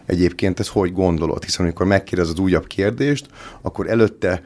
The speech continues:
közben és utána szintén body language, azaz testbeszéd jeleknek a, a,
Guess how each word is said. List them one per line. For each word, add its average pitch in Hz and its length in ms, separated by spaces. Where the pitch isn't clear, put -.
közben 92 420
és 82 140
utána 127 460
szintén 101 640
body 95 240
language, 92 480
azaz - 280
testbeszéd 90 840
jeleknek 90 640
a, 92 220
a, 90 560